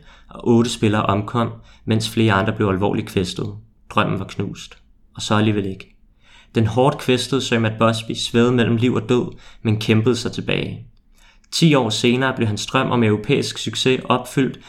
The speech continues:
da United slog Benfica i Europacuppen på Wembley. Historien om Busby Babes, München-ulykken og den efterfølgende kamp for at stable et nyt mesterhold på benene opsummerer alt det, United står for. Visioner,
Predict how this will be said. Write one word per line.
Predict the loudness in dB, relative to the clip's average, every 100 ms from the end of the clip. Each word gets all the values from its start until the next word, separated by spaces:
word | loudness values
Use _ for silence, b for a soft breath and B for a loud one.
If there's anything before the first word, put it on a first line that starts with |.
| B 0
da | 2
United | 4 2 0
slog | -2 0 0
Benfica | 0 -2 0 0 2
i | 2 2
Europacuppen | 4 4 2 -2 0 0
på | 0 2
Wembley. | 2 0 -4 -8 -18 _ b b b b b -6
Historien | -2 2 4 4
om | 2
Busby | 2 0 -2
Babes, | 2 2 2 -4 -14 -10 0
München-ulykken | 2 2 2 2 2 2 -2 b b b
og | -2
den | 0
efterfølgende | 2 0 0 0 0 -2
kamp | 0 -2 0
for | -2
at | 0
stable | 0 0 0
et | -2
nyt | -2 2
mesterhold | 2 2 -2 -2 -2 -2
på | -6
benene | 0 0 2 -4 -8 B B
opsummerer | -2 -2 2 2 2
alt | 2 0 2
det, | 4 4 2
United | 0 -2
står | -4 -2 -2
for. | -6 -10 -14 -20 _ _ -8
Visioner, | -4 2 2 0